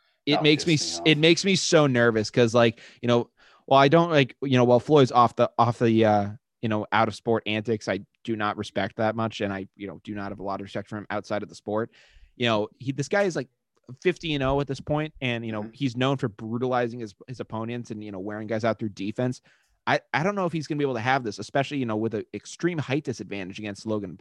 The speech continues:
Speaker 1: against Logan Paul. If this, uh, if this gets out of hand, this could, I, I think Logan Paul could, you know, if this is what it looks like,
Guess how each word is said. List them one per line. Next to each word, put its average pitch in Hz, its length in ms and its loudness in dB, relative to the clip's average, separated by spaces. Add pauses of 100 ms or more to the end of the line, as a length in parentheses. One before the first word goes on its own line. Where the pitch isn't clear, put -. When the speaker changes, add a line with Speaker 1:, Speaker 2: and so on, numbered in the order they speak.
Speaker 1:
against 104 300 -8
Logan 98 220 -6
Paul. 107 360 0 (600)
If 120 140 -6
this, 202 240 -2
uh, 180 260 4
if 120 140 -6 (180)
this 156 220 -4
gets 180 160 -6
out 151 120 0
of 110 60 -2
hand, 113 360 -4
this 127 140 -2
could, 113 380 0 (300)
I, 131 180 2 (140)
I 135 100 2
think 151 140 -2
Logan 123 240 4
Paul 104 400 2
could, 127 280 0
you 120 140 0
know, 98 260 -2
if 120 160 0 (320)
this 160 160 0
is 165 140 2
what 151 140 6
it 117 100 0
looks 117 220 -4
like, 156 200 2